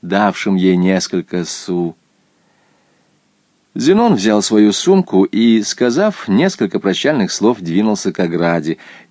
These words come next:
«Их-то не забудьте, сударь», —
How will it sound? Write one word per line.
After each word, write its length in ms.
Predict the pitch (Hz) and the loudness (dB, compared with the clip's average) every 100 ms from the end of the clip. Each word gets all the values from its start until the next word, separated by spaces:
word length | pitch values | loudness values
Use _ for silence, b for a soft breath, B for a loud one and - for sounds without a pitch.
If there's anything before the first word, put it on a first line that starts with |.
| _ _ | _ _
«Их-то 720 | 151 180 196 - - - 196 | 2 2 0 -2 -14 -2 2
не 140 | 190 | 2
забудьте, 760 | 170 170 156 147 131 _ - 117 | 2 0 0 -4 -4 _ -4 -4
сударь», — 460 | - 117 101 101 | -2 -2 -2 -4